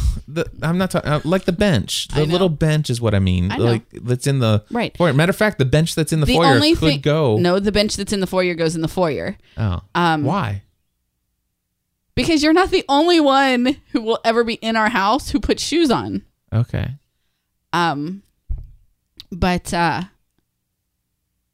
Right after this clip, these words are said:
Speaker 2: the only thing that would keep us from putting a bench or a stool like that in our closet is where they put those white things.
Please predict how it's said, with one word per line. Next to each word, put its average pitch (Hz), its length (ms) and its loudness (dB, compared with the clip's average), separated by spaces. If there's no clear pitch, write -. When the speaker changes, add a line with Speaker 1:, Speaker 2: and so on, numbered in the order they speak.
Speaker 2:
the 233 140 0
only 269 240 2
thing 240 340 0
that 196 140 0
would 202 140 0
keep 233 180 -2
us 233 160 0
from 202 140 -4
putting 202 260 0
a 175 60 0
bench 185 260 0
or 185 80 0
a 175 60 2
stool 202 240 -2
like 185 180 0
that 170 280 -2
in 196 380 -6
our 170 200 0
closet 196 420 0
is 175 200 -4
where 185 340 0
they 165 380 0
put - 340 -2
those 165 260 -2
white 160 240 -6
things. 73 580 -14